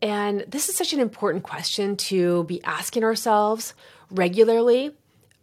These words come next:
especially when we want to do a reset, of course, um, but also just on a regular basis. What do you want? And I find that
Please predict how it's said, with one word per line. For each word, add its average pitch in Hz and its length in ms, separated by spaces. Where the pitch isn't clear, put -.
especially - 440
when 277 140
we 247 60
want 214 160
to 202 60
do 185 100
a 165 80
reset, 175 400
of 247 120
course, 254 440
um, 180 500
but 226 140
also 247 400
just 208 280
on 196 100
a 170 80
regular 170 420
basis. 156 400
What 175 160
do 294 80
you 285 100
want? 147 480
And 196 440
I 277 140
find 302 420
that 220 280